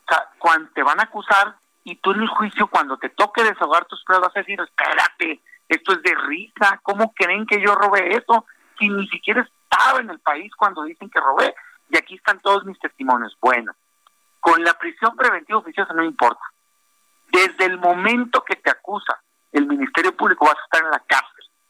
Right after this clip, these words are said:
Y ya todo esto que vas a probar de que eres inocente, lo vas a tener que hacer desde la cárcel. De ese tamaño es el abuso. Y la gente cuando piensa en esto, incluido los legisladores, piensan que todo el mundo es culpable,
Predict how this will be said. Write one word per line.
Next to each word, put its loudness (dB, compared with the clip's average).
Y -8
ya 4
todo 4
esto 0
que -2
vas 4
a 0
probar 4
de -6
que -4
eres -6
inocente, -4
lo 2
vas 4
a -4
tener -4
que -6
hacer 0
desde 0
la -2
cárcel. -6
De 2
ese -6
tamaño 0
es -2
el 2
abuso. -4
Y -4
la 2
gente -8
cuando 2
piensa 0
en 0
esto, -2
incluido 2
los 0
legisladores, 2
piensan -2
que -2
todo 2
el 2
mundo -2
es -2
culpable, 0